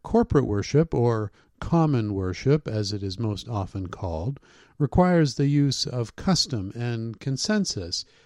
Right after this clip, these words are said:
to be a helpful vehicle for meeting God. A second caution comes, again, from Arva Dawn, who never shied away from a strong opinion.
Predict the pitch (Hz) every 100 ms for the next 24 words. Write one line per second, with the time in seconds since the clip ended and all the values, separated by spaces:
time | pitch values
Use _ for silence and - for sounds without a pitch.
0 | _ - 135 135 139 - 113 113 - 156
1 | 110 95 85 113 123 - _ _ - 147
2 | 120 98 95 107 131 147 98 82 _ _
3 | _ _ _ _ _ _ _ _ _ _
4 | _ _ 147 - 240 202 156 113 95 -
5 | 139 165 147 127 127 123 - - - -
6 | 120 104 160 - 131 120 113 107 151 175
7 | 98 151 190 _ _ _ 170 175 180 208
8 | 233 226 208 185 139 - 165 160 156 160
9 | 123 107 120 117 104 - 117 101 98 170
10 | 151 98 78